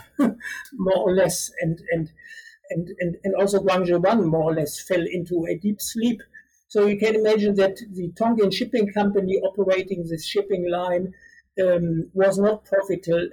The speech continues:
any longer. And Marty begged for more subsidies, um, and they didn't receive them. So in the end, it was, uh, a miserable story, another tragic story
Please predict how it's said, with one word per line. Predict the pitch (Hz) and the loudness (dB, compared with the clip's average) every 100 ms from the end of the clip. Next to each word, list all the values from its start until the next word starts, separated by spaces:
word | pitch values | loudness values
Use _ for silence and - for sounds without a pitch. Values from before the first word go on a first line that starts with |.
| - | -4
any | 180 202 | -2 0
longer. | 175 180 180 156 139 _ - _ _ | 2 2 0 -2 -8 _ -20 _ _
And | 196 175 170 - - | -2 -2 -4 -8 -4
Marty | 190 190 196 233 226 233 220 - 165 | 0 0 0 -2 0 0 0 -6 -6
begged | 160 196 196 - - - | 0 0 0 -12 -14 -4
for | 196 175 165 160 - | 2 2 2 -2 -2
more | 190 190 | 2 2
subsidies, | 196 220 - 226 170 185 185 180 - - - - - - _ 196 | 2 -2 -2 -4 -2 0 0 -2 -6 -14 -20 -20 -20 -20 _ 0
um, | 185 170 170 160 170 - - | 2 2 2 0 -2 -8 -4
and | 185 175 | -2 2
they | 180 170 165 | 2 2 2
didn't | 185 190 170 165 | -2 0 0 -2
receive | 156 - 190 - - | -4 -4 -8 -8 -8
them. | 139 135 143 - | -4 -2 -2 -4
So | 180 175 | 0 0
in | |
the | 165 165 170 | 0 0 0
end, | 190 180 | 0 -2
it | 165 | -4
was, | 185 160 156 - - _ _ _ - | -2 -2 -2 -8 -12 _ _ _ -2
uh, | 180 - | 0 2
a | 190 | 2
miserable | 226 208 196 190 180 | 2 4 4 4 2
story, | 175 - 208 202 170 - | -2 0 2 4 2 0
another | 175 196 196 180 | 0 2 2 0
tragic | - 202 208 185 180 | 0 0 2 0 -4
story | - - 202 196 196 208 | -4 0 2 4 2 2